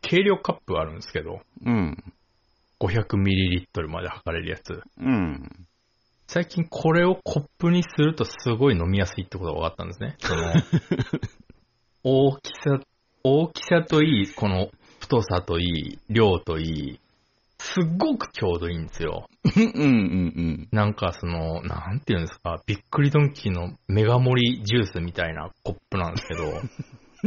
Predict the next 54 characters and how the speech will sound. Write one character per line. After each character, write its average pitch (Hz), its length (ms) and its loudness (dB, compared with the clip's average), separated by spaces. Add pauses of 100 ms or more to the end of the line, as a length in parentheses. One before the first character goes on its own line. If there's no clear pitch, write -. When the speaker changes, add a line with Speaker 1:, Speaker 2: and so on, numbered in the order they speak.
(500)
Speaker 1:
い 131 80 -6
ち 196 100 -2
い 208 60 -6
ち - 100 -6
お 82 100 0
か - 140 -4
わ 117 80 2
り 90 80 -2
取 92 160 -4
り - 60 -10
来 - 40 -12
る 90 60 -8
の 87 60 -6
め 98 100 -2
ん 113 40 -2
ど 123 80 0
く - 60 -18
さ 113 120 2
い 85 80 0
じ 82 40 -8
ゃ 85 40 -8
な 82 60 -10
い 85 80 -10
で - 60 -12
す - 60 -
か。 95 220 -12 (260)
Speaker 2:
確 - 220 -2
か 76 120 -10
に。 - 100 -12 (880)
Speaker 1:
だ 98 120 0
か 87 120 -2
ら 92 80 -4
こ - 240 -4
れ 190 180 2
す - 140 -6 (280)
ご 220 160 4
い - 100 2
ち - 180 -8
ょ 110 320 4
う - 20 2
ど 107 80 2
い 104 60 4
い - 20 2
ん 98 40 2
で 90 80 0
す - 120 -10
け 85 80 -6
ど、 85 180 -6
だ 90 120 -2
か 85 100 0
ら、 87 460 0 (1120)
こ - 260 0
れ 208 140 6
と 208 500 4